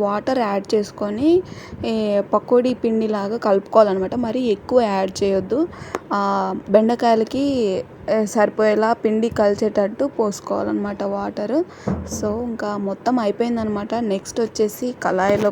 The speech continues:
కొంచెం నూనె పోసుకొని, నేనైతే మేము ఉంది నలుగురమే, so చిన్న కళాయిలో చేస్తున్నాం అన్నమాట. So, ఇలా కావాల్సినంత ఆయిల్ పోసేసుకొని, అది కొంచెం హీట్ అయినాక ఒకసారి అలా ఏదైనా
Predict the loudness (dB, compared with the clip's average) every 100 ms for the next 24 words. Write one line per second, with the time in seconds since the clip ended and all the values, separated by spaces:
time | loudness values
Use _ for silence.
0 | 0 -2 -2 -2 -2 -2 0 -2 -2 -4
1 | -4 -2 -2 0 -2 -6 -18 -20 -20 -10
2 | -6 -2 0 2 2 0 0 0 2 4
3 | 4 4 2 -2 -4 -4 -2 0 -2 -4
4 | -10 -8 -4 -2 0 2 2 2 0 0
5 | -2 -2 -2 -2 -2 0 2 2 0 0
6 | 0 -2 -6 -20 -18 -10 -6 -2 0 0
7 | 0 0 2 0 0 -2 0 2 2 0
8 | 0 -2 -2 -4 -6 -6 -4 -4 -4 -10
9 | -18 -6 -2 -2 0 0 2 0 0 0
10 | 2 2 2 -2 -4 -4 -6 -12 -16 -10
11 | -2 -2 -2 -6 -6 0 0 -2 -10 -6
12 | -4 -2 -2 -2